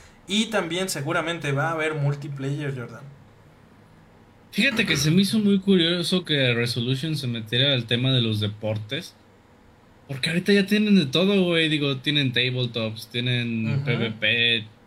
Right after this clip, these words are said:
Speaker 2: tienen, mm, esport, este, por ahí son, no me acuerdo si son también, ah, los de Angry, son desarrolladores de Angry Birds, en, si no mal recuerdo
Speaker 1: Creo que
Speaker 2: también.
Speaker 1: sí, sí.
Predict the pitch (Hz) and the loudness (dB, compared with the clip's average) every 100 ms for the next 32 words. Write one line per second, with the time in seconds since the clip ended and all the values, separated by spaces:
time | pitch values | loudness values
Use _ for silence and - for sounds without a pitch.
0 | - 113 117 117 117 113 110 110 107 104 | -4 -2 0 0 2 2 0 0 -2 -2
1 | 101 101 - - - _ _ _ - 123 | -4 -8 -16 -20 -20 _ _ _ -8 -6
2 | 120 110 123 127 - 117 110 107 107 - | -6 -2 0 -2 -2 -2 0 0 -2 -8
3 | - - - - - 110 110 107 107 - | -20 -20 -20 -20 -6 0 2 2 0 0
4 | 110 110 107 113 113 117 120 131 123 120 | 0 2 0 0 0 2 0 2 2 2
5 | 123 120 120 120 - - _ _ _ _ | 2 0 -2 -6 -10 -18 _ _ _ _
6 | - - 139 131 131 135 139 139 127 139 | -20 -8 -2 0 2 2 2 2 2 2
7 | 135 135 135 - 160 175 139 143 165 156 | 2 2 2 2 2 2 2 0 0 -2
8 | - 156 170 156 139 151 151 143 143 135 | -2 -2 -2 0 0 0 0 -2 -2 -4
9 | 151 - 123 117 113 113 117 120 120 117 | -4 -6 -8 -6 -6 -4 -4 -4 -4 -4
10 | 113 110 113 113 107 110 117 135 139 110 | -4 -4 -4 -6 -2 0 0 2 2 4
11 | 110 113 131 - - 175 185 | 4 2 -2 -10 -12 -10 -10